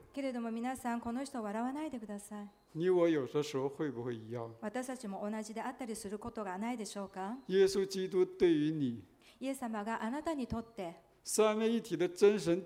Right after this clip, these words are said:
Speaker 2: 对于你，
Speaker 1: 三位一体の誠の神はあなたにとって、
Speaker 2: 有的时候
Speaker 1: 時として、
Speaker 2: 不是你要敬拜的那位神。
Speaker 1: あなたにとってそれはあなたが崇拝すべき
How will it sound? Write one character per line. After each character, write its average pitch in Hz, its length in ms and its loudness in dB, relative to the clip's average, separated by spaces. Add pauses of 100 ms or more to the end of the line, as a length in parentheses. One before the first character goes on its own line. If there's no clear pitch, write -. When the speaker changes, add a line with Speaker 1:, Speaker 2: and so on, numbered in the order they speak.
Speaker 2:
对 202 160 8
于 170 220 4
你， 120 380 0
Speaker 1:
三 339 260 0
位 269 80 0
一 220 180 -4
体 262 220 -4
の 254 220 -2
誠 277 400 -4
の 277 100 -4
神 320 340 -6
は 226 160 -2
あ 233 80 -2
な 330 140 -2
た 330 100 -4
に 214 140 -4
と 208 140 -10
っ 208 40 -10
て、 170 300 -14 (840)
Speaker 2:
有 143 180 6
的 160 140 6
时 139 200 -2
候 131 300 -2 (380)
Speaker 1:
時 - 240 -14
と 220 120 -8
し - 120 -12
て、 202 260 -12 (580)
Speaker 2:
不 151 140 2
是 165 160 -6
你 143 120 0
要 131 180 2
敬 156 340 -2
拜 139 180 2
的 117 140 -2
那 123 140 -2
位 117 160 0
神。 107 320 -8
Speaker 1:
あ 107 100 -6
な 247 100 -6
た 254 120 -8
に 226 140 -6
と 233 100 -10
っ 233 60 -10
て 220 180 -12
そ 220 120 -10
れ 208 160 -8
は 214 140 -8
あ 220 100 -8
な 262 140 -8
た 226 140 -8
が 202 100 -8
崇 214 240 -10
拝 220 180 -10
す 220 200 -12
べ 226 120 -8
き 208 300 -8